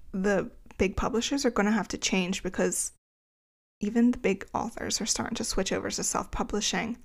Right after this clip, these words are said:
because they realize that they can make so much more money if they don't have to basically share the profit. And a lot of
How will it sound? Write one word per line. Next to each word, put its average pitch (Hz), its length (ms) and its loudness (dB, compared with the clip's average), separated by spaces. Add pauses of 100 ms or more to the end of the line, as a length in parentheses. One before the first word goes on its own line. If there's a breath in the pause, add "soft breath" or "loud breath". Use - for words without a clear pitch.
(520 loud breath)
because 196 280 0
they - 120 0
realize - 420 -4
that - 100 -12
they - 120 -4
can - 280 -6 (180)
make 196 200 -2
so - 120 -2
much 220 240 -6
more - 180 -4
money 240 520 0 (480 loud breath)
if 214 180 0
they 208 100 2
don't 196 240 0
have 202 260 -6
to 208 540 0 (640)
basically 190 400 0
share 185 220 0
the 175 60 -2
profit. - 440 -6 (1500 loud breath)
And 226 80 6
a 220 60 8
lot 214 220 6
of 254 240 2